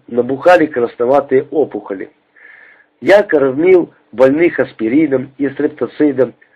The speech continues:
и благословлял завхоза санчасти. Бывший морской лейтенант, осужденный за хищение,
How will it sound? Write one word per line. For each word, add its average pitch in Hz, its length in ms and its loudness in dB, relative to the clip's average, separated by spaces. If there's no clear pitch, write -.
и 185 120 2
благословлял 170 1000 2
завхоза 160 580 2
санчасти. 135 720 -4
Бывший 165 460 2
морской 151 440 2
лейтенант, 160 600 2
осужденный 139 720 0
за 131 160 -4
хищение, 135 720 -4